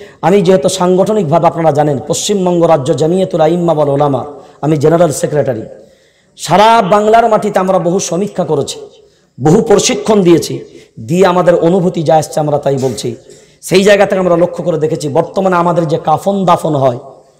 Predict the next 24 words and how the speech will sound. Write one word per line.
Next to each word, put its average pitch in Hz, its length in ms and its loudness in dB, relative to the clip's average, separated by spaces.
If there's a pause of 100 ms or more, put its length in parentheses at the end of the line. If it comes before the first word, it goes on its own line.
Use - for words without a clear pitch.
(240)
এটা 143 160 2
অধিকাংশ 170 520 0
সুন্নতের 160 540 -2
বিপরীত 151 340 -2
হয়। 123 180 -12 (1500)
কবর 190 360 4
কতটা 208 440 0
কাটতে 196 360 -2
হয়, 160 220 2 (920)
আমাদের 160 300 0
কবর 160 340 2
কাটনেওয়ালারা 165 640 2
জানে 139 220 0
না। 107 180 -6 (960)
কবরের 220 400 4 (120)
উচ্চতাটা 220 540 -4
কেমন 202 300 0
হবে, 170 300 2 (400)
তাও 170 180 2
জানে 143 240 -2
না। 107 160 -8 (800)
কবর 196 320 4
কেমন 220 340 2
হবে, 196 380 2